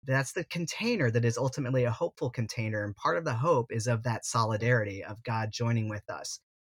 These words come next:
in struggle and pain, and an invitation to sit with it, knowing that God is with us and God is bringing new life out of it. But it,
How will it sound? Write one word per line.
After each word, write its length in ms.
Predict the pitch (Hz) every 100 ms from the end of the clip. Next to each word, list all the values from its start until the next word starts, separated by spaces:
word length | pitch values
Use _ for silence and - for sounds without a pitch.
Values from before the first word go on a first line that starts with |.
| _ -
in 420 | 139 131 127 120 -
struggle 520 | - - 117 110 110 -
and 160 | 101 104
pain, 640 | - 127 113 107 101 101 - _ _ _ -
and 360 | 127 123 117 - _
an 120 | 127 123
invitation 960 | 139 143 131 151 151 - 117 113 113
to 120 | -
sit 340 | - - 143 -
with 200 | 98 -
it, 280 | 110 - - _ _ _ _ _
knowing 460 | 113 127 151 165 123
that 220 | 110 113 - _ _ _
God 200 | - 131
is 140 | 120 117
with 220 | 120 120
us 360 | 113 101 - - _ _
and 180 | 127 117
God 240 | 123 127 123
is 100 | 113
bringing 460 | 135 123 117 113
new 160 | 110 104
life 520 | 107 113 131 - - -
out 200 | 127 135
of 80 | 117
it. 180 | 95 -
But 180 | 113 - -
it, 140 | 113